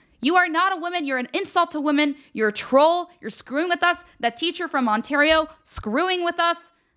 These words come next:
And that man that was, uh, that, of course, is being charged with eight accounts of child abuse or more at this point, that's a pedophile. And he was only able to get away with that because of those people, because of Dylan Mulvaney, the Dylan Mulvaneys of the world,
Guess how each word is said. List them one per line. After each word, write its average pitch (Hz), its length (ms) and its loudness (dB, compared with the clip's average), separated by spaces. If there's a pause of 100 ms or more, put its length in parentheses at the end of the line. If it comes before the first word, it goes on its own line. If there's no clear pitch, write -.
(120)
And 233 140 -2
that 302 160 2
man 311 540 0
that 277 180 -2
was, 269 300 -8
uh, 247 240 -6 (460)
that, 269 280 -6
of 220 140 -12
course, - 340 -10 (240)
is 233 160 -6
being 277 160 2
charged 277 220 2
with 254 140 -6
eight 294 140 2
accounts 277 380 0
of 233 100 -6
child 339 360 0
abuse 226 380 -10
or 220 120 -6
more 277 300 4
at 233 120 -2
this 208 160 -12
point, 247 380 -8 (920)
that's 254 220 -2
a 294 40 -10
pedophile. 220 540 -2 (160)
And 202 100 -6
he 233 60 -2
was 233 160 -4
only 294 300 4
able 277 180 2
to 262 60 0
get 262 140 2
away 233 180 -2
with 240 120 -2
that 202 300 0
because 226 320 -6
of 208 80 -8
those 208 200 -4
people, 190 360 -6
because 220 340 -2
of 240 80 2
Dylan 214 240 2
Mulvaney, 202 340 2
the 202 80 -2
Dylan 220 260 2
Mulvaneys 202 380 0
of 185 80 -2
the 185 80 -6
world, 180 280 -4